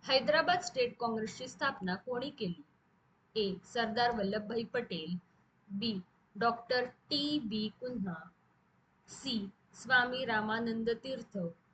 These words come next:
डी, यापैकी नाही. योग्य उत्तर आहे सी, स्वामी रामानंद तीर्थ. मराठवाडा मुक्ती दिन कोणत्या दिवशी साजरा करतात?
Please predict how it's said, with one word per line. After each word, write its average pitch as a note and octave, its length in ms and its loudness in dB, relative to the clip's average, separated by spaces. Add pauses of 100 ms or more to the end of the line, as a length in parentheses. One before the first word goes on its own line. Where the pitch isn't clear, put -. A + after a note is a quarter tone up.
(320)
डी, G#3+ 240 -4 (220)
यापैकी A#3 600 0
नाही. A3+ 340 -4 (600)
योग्य A#3+ 300 0
उत्तर A3 300 -2
आहे A3+ 300 0
सी, A3 400 -6
स्वामी B3 540 2
रामानंद G3+ 640 0
तीर्थ. A3+ 480 -8 (1500)
मराठवाडा E4+ 580 4
मुक्ती B3 340 -2
दिन G#3+ 280 -2
कोणत्या B3+ 440 0
दिवशी A#3+ 320 -6
साजरा F#3 440 -2
करतात? G#3 440 -8